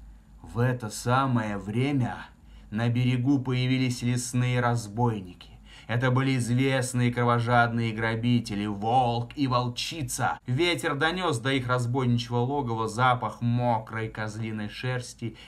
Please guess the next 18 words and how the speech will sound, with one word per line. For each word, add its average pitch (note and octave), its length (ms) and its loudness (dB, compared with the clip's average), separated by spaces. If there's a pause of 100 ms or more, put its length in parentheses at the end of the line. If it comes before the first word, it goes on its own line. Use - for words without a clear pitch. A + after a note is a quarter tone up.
и B2+ 80 -8
они B2 240 2
по A2 180 -6
запаху G#2 520 -4
вышли A2 420 -2
на F#2+ 200 -4
опушку - 440 -14
леса. F#2 400 -12 (380)
Первое, C3 440 0
что A#2+ 180 -6
они G#2+ 160 -2
увидели, B2+ 640 0 (120)
было A2 280 0
новое G2 460 -4
озеро, A#2+ 520 -4 (220)
а G2 80 -6
посередине G#2 640 -4
озера B2+ 500 0